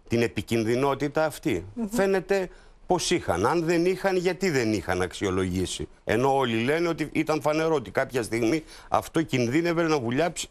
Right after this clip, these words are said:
Speaker 1: να βουλιάξει ανα πάσα, ε, στιγμή το, το καράβι και να χαθούν οι ζωές. Ε, αν δεν είχαν τέτοια εκτίμηση, γιατί δεν έγινε με ακρίβεια, ε, ο υπολογισμός; Ποιος ευθύνεται γι' αυτό;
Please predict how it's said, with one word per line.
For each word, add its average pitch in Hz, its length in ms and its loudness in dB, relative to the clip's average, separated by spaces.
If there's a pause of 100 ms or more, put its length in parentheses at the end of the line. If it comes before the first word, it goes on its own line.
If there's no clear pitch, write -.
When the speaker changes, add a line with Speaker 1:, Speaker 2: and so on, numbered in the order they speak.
Speaker 1:
να 123 220 2
βουλιάξει 156 440 0
ανα 165 160 -2
πάσα, 175 360 -2 (340)
ε, 170 180 2
στιγμή 165 400 0
το, 104 300 2
το 92 120 0
καράβι 107 360 0
και 127 100 -2
να 123 120 0
χαθούν 131 340 0
οι 98 60 2
ζωές. 87 440 0 (480)
Ε, 98 500 2 (440)
αν 170 160 0
δεν 175 340 2
είχαν 160 340 0
τέτοια 165 280 -2
εκτίμηση, 185 840 -2
γιατί 165 380 0
δεν 135 220 2
έγινε 90 480 0
με 110 140 2
ακρίβεια, 95 720 -2 (260)
ε, 90 220 2
ο 107 80 4
υπολογισμός; 98 760 0
Ποιος 135 240 0
ευθύνεται 92 500 -2
γι' 87 120 -2
αυτό; 71 260 -6